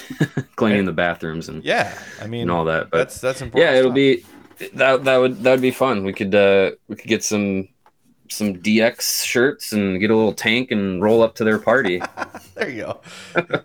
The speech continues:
Speaker 1: Hey, and if you're looking for a Blackhawks urinal cake for your man cave, I don't know if Foco has 'em, but if anyone does, it's our friends at Foco. Not only can you get urinal cakes and banana hammocks, you can also get fitted out in the best sports gear around.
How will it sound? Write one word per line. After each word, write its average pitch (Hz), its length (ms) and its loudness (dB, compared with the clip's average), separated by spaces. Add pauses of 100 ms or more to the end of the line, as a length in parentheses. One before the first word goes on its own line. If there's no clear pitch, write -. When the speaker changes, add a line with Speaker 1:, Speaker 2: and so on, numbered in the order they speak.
(140)
Speaker 1:
Hey, 180 140 2
and 165 80 0
if 143 100 -4
you're 147 100 0
looking 208 240 0
for 135 220 2
a 104 60 4
Blackhawks 113 560 0
urinal 101 260 -2
cake 101 280 -6
for 110 120 -8
your 98 100 -4
man 113 240 -2
cave, 95 400 -4
I 120 160 0
don't 175 140 0
know 156 160 4
if 139 80 2
Foco 143 360 2
has 127 260 2
'em, 156 200 -6 (300)
but 131 140 2
if 117 100 0
anyone 160 400 2
does, 156 380 2
it's 123 180 -4
our 123 140 4
friends 120 360 -2
at 104 120 -4
Foco. 110 560 2 (340)
Not 127 160 2
only 143 160 2
can 131 160 -8
you 131 80 -4
get 123 140 0
urinal 123 260 0
cakes 131 300 -2
and 117 80 -4
banana 120 260 2
hammocks, 123 340 -2
you 131 60 -6
can 123 140 -2
also 139 220 2
get 117 120 -2
fitted 147 380 -4
out 117 180 2
in 104 120 -6
the 104 60 -2
best 127 300 0
sports 120 380 -4
gear 110 260 -6
around. 131 580 0